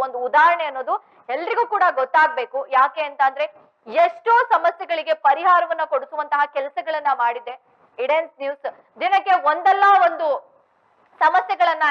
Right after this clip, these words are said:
ಹೇಳುತ್ತೆ, ಜೊತೆಗೆ ಸಮಸ್ಯೆಗಳಿಗೆ ಒಂದು ಪರಿಹಾರವನ್ನು ಕೂಡ ಕೊಡಿಸುವಂತಹ ಕೆಲಸ ಕೂಡ ಮಾಡಿದೆ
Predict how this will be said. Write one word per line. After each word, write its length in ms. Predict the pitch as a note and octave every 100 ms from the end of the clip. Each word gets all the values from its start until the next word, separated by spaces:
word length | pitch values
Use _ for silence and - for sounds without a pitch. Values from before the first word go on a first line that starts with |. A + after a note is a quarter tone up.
| D#4
ಹೇಳುತ್ತೆ, 340 | C#4 C#4 C4 B3+ -
ಜೊತೆಗೆ 380 | D4+ F4+ C4+ C4 C4 _ _ F4+
ಸಮಸ್ಯೆಗಳಿಗೆ 640 | E4+ F#4+ G4 F4+ E4+ F4 - _ _
ಒಂದು 200 | D4+ E4+ - -
ಪರಿಹಾರವನ್ನು 560 | F#4 F#4+ F#4+ F#4 F4+ E4+
ಕೂಡ 80 | E4 D#4+
ಕೊಡಿಸುವಂತಹ 480 | C4+ C#4 D#4 D4+ D#4 D4+ C#4+
ಕೆಲಸ 220 | D#4+ F#4+ F4+
ಕೂಡ 100 | D#4+ D4+ A#3 B3
ಮಾಡಿದೆ 380 | D#4 F4 B3+